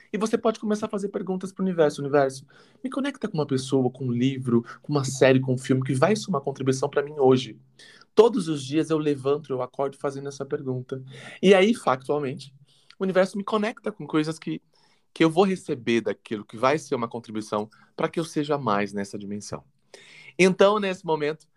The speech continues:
eu começo a ler o livro dela e fiquei apaixonado, fiquei maravilhado, li duas vezes, eu e o André.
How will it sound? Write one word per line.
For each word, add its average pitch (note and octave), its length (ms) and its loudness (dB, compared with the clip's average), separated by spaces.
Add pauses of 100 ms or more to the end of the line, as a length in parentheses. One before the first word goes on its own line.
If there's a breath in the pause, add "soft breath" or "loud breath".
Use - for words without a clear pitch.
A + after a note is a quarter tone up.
(360)
eu C#3 140 -2
começo C#3 460 -2
a C3 40 0
ler A#2+ 120 -4
o A#2 60 -4
livro A2+ 240 -8
dela G#2+ 240 -4
e A#2 40 -16
fiquei - 280 -6
apaixonado, G#2 720 -4
fiquei - 200 -8
maravilhado, G2+ 520 -2
li G2 120 -4
duas A#2+ 280 0
vezes, F#2 420 -4
eu F#2 120 -2
e F#2 80 0
o F#2 40 0
André. F2 240 -2